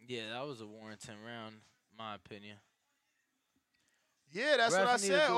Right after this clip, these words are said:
Speaker 1: a better
Speaker 2: O T K P.
Speaker 1: job, though.
Speaker 2: He been, look, that's behind the head hard as fuck, man. The replay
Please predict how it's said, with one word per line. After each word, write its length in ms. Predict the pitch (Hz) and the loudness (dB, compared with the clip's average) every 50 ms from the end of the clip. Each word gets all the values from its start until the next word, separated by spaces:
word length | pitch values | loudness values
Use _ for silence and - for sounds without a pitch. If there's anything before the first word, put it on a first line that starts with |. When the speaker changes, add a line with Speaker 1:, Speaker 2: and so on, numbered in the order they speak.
| 233 233 | 6 6
Speaker 1:
a 40 | |
better 60 | - 160 | 4 2
Speaker 2:
O 40 | |
T 80 | 160 - | 0 0
K 40 | 135 | 0
P. 60 | - | 2
Speaker 1:
job, 240 | - 180 175 160 139 135 | 4 4 4 4 2 0
though. 300 | 175 220 240 269 285 269 - _ _ _ _ _ _ _ | -2 -2 -2 -2 -6 -8 -12 _ _ _ _ _ _ _
Speaker 2:
He 60 | 190 208 | -12 -6
been, 280 | 208 240 226 214 208 208 | -4 -4 -4 -2 0 4
look, 260 | 269 262 185 139 139 | 4 4 4 4 2
that's 200 | 165 185 214 - | 0 0 0 0
behind 480 | - _ - 185 190 202 214 220 220 220 | 0 _ 2 2 4 4 4 4 4 2
the 60 | 214 | 0
head 320 | 202 208 226 226 220 190 | -2 0 0 0 0 0
hard 720 | 170 - - - - - 165 202 220 233 240 240 247 240 233 | -2 -6 -10 -10 -10 -4 0 4 4 6 6 6 6 4 2
as 240 | 226 208 - - - - - - - | 0 -2 -4 -6 -6 -10 -14 -2 2
fuck, 440 | 240 254 302 320 277 - - - 156 | 4 6 6 6 6 4 0 -6 -8
man. 260 | 156 147 135 131 120 117 110 107 107 _ _ _ _ _ _ _ _ _ _ _ _ _ _ _ _ _ - | -6 -4 -4 -4 -6 -8 -12 -18 _ _ _ _ _ _ _ _ _ _ _ _ _ _ _ _ _ _ -4
The 100 | 190 185 | -4 -2
replay 560 | 175 226 269 285 277 - 269 269 247 233 | -2 -2 -2 -2 -2 0 2 2 2 2